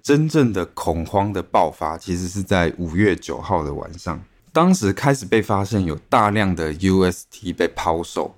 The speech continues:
那这个抛售呢，也导致U S T又再一次出现了价格的脱钩。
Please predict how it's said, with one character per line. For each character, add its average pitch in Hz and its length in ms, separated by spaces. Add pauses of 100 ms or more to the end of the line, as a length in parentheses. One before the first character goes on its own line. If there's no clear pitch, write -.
(160)
那 202 100
这 165 80
个 110 80
抛 123 200
售 120 260
呢， 92 180
也 85 180
导 76 300
致 95 340
U 95 220
S 98 240
T 85 320
又 139 160
再 131 260
一 92 140
次 101 240
出 - 260
现 98 240
了 80 100
价 82 320
格 78 200
的 80 80
脱 82 360
钩。 78 360